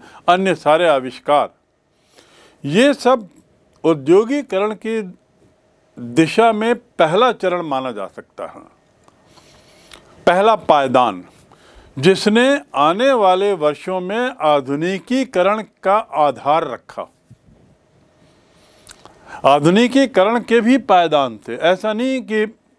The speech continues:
पहले ही सौ वर्षों में देश आधुनिक हो चला या विश्व आधुनिक हो चला। आधुनिकीकरण की प्रक्रिया तो आज भी चल रही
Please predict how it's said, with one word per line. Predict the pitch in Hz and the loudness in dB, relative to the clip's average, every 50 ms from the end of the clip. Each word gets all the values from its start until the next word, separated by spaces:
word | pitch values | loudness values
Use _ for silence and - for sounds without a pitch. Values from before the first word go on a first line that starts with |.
| _ _ _ _ _ _ _ _ _ _ _ _ _ _ _ _ _ _ - | _ _ _ _ _ _ _ _ _ _ _ _ _ _ _ _ _ _ 0
पहले | 185 165 165 185 220 247 254 | 0 2 2 4 4 4 2
ही | 226 214 220 202 | 2 2 0 0
सौ | - - 185 180 185 180 | 0 0 0 2 2 0
वर्षों | 165 160 151 - - 190 185 | -2 -4 -4 -4 -6 -6 -6
में | 175 175 175 170 160 156 156 _ _ - | -4 -4 -4 -4 -4 -6 -10 _ _ -10
देश | 120 131 170 185 196 196 - - - - 143 | -4 0 2 4 2 2 0 -6 -10 -4 -2
आधुनिक | 139 139 135 151 175 180 147 - | -2 0 0 -2 -4 -4 -6 -6
हो | - 143 135 | -4 -6 -4
चला | 131 - 147 147 151 | -2 0 2 2 2
या | 151 147 135 | 2 2 0
विश्व | 127 139 180 175 - - 147 | -2 -2 -6 -8 -8 -8 -6
आधुनिक | 127 127 127 147 160 151 - | -6 -6 -6 -6 -8 -8 -8
हो | - 110 107 | -10 -14 -14
चला। | - - 113 101 95 - _ - - - - - - | -12 -10 -10 -10 -10 -12 _ -20 -20 -20 -6 0 2
आधुनिकीकरण | 156 151 151 143 156 170 190 185 - 254 254 254 208 196 202 208 208 | 2 2 2 2 0 -2 -2 -2 -2 -4 -2 0 2 2 2 0 -2
की | 175 208 | -4 -6
प्रक्रिया | 208 - - 156 151 - 180 190 196 202 208 | -6 -4 -4 -6 -6 -4 -4 -2 -2 -2 -2
तो | 202 - 196 | -2 -4 -6
आज | 175 - 120 131 135 156 180 175 160 | -4 -4 -2 0 2 2 0 -2 -4
भी | 170 196 175 | -8 -10 -8
चल | 131 - 127 110 107 | -6 -6 -6 -6 -6
रही | 110 107 101 92 | -10 -12 -14 -14